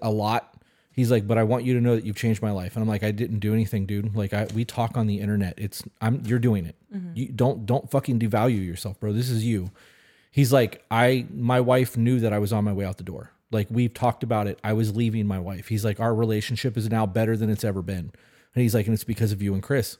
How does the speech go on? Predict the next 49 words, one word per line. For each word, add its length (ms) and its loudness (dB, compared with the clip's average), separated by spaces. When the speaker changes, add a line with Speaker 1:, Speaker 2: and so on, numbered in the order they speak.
Speaker 1:
And 120 0
I'm 100 2
like, 160 -2
"Well, 180 2
we 120 2
didn't 220 0
do 140 2
anything. 480 0
You 220 0
did 160 2
the 80 2
work. 380 2
Don't 180 0
downplay 380 6
that." 240 -6
And 120 2
I, 60 4
I'm 220 2
Speaker 2:
Right. 100 -4
Speaker 1:
bringing 240 8
that 100 6
up 140 6
because 240 0
you 80 -4
guys 320 6
put 100 6
a 40 8
lot 340 6
in 120 0
us. 360 -4
And 160 4
all 140 10
we 140 8
do 140 8
is 120 6
provide 400 4
you 40 6
with 120 0
the 100 2
information. 640 0
Whether 380 6
you 240 4
use 400 4
the 140 4
information 640 0
is 260 0
two 140 0
different 300 0
things. 420 -2